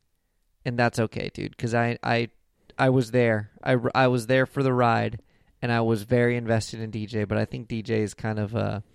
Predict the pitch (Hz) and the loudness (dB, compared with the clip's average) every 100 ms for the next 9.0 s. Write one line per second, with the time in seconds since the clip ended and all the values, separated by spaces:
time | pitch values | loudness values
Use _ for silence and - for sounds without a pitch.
0 | _ - - _ - 127 139 131 120 127 | _ -20 -20 _ -6 -2 -2 -2 0 2
1 | 110 - 123 117 113 - 98 117 - 139 | 2 2 0 0 -2 -6 -6 -4 -2 0
2 | 160 135 127 123 107 - - - 120 110 | -2 -4 -2 -2 -2 -6 -14 -4 -2 -2
3 | 104 _ _ _ _ - 175 202 165 160 | -8 _ _ _ _ 2 6 6 4 0
4 | 165 175 - 151 156 208 190 185 160 - | 2 2 2 2 4 4 4 0 0 4
5 | 147 151 160 135 135 147 139 117 113 - | 4 4 0 -2 0 0 2 0 0 -4
6 | _ _ _ 139 123 - 151 139 123 - | _ _ _ -2 -2 2 2 2 0 2
7 | 117 117 117 107 98 98 - 120 131 120 | 4 4 2 2 2 0 -2 -2 2 2
8 | 120 110 - - 104 101 101 76 67 | 2 -2 -6 -6 -4 -4 -6 -10 -12